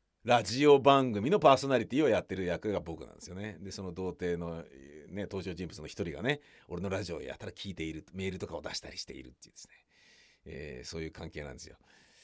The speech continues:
で、いかくさいその館にね、あの、パーソナリティが赴くっていうですね、えー、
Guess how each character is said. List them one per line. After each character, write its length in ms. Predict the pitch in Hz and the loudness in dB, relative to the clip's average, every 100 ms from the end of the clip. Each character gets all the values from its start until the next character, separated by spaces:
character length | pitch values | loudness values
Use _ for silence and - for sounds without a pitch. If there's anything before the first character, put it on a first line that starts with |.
| - - | -20 -10
で、 80 | 90 | -8
い 100 | 92 | -4
か 160 | 98 | -6
く 100 | - | -6
さ 180 | - 95 | -2 0
い 80 | 80 | 0
そ 120 | 87 | -4
の 80 | 85 | -4
館 380 | 78 90 - 80 | -4 -6 -6 -6
に 140 | 82 | -2
ね、 340 | 117 107 80 - | 0 0 -2 -10
あ 120 | 73 | -14
の、 80 | 73 | -8
パ 140 | 85 | -6
ー 40 | 78 | -6
ソ 120 | 80 | -8
ナ 60 | |
リ 100 | 73 | -10
テ 100 | 71 | -10
ィ 60 | 69 | -12
が 100 | 67 | -8
赴 380 | 78 90 92 92 | -6 -6 -6 -8
く 140 | - | -10
っ 20 | - _ _ - | -20 _ _ -20
て 80 | |
い 60 | 57 | -20
う 20 | |
で 60 | 50 | -18
す 100 | - | -10
ね、 340 | 82 76 55 - | -4 -4 -6 -14
え 800 | 73 64 53 53 50 50 50 | -16 -14 -14 -16 -16 -20 -20
ー、 40 | - | -20